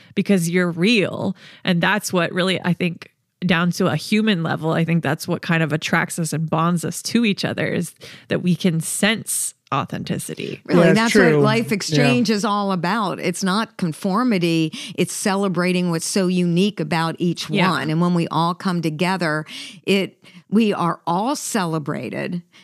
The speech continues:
Speaker 2: and there's not comparison, and we can accomplish so much more.
Speaker 1: I mean, if you take it back to the garden,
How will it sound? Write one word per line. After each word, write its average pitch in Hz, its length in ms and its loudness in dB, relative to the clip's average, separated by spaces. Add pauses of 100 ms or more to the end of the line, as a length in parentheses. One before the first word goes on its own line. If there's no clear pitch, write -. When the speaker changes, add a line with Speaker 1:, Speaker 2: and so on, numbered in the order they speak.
Speaker 2:
and 190 100 2
there's 165 220 0
not 196 380 2
comparison, 160 1000 -2 (100)
and 156 380 -2
we 196 120 2
can 180 140 -2
accomplish 165 500 -2
so 165 200 -4
much - 260 -6
more. 165 160 -2
Speaker 1:
I 233 60 4
mean, 233 160 4
if 220 100 0
you 220 80 0
take 240 260 2
it 214 100 0
back 190 220 0
to 202 120 0
the 180 100 2
garden, 170 680 -2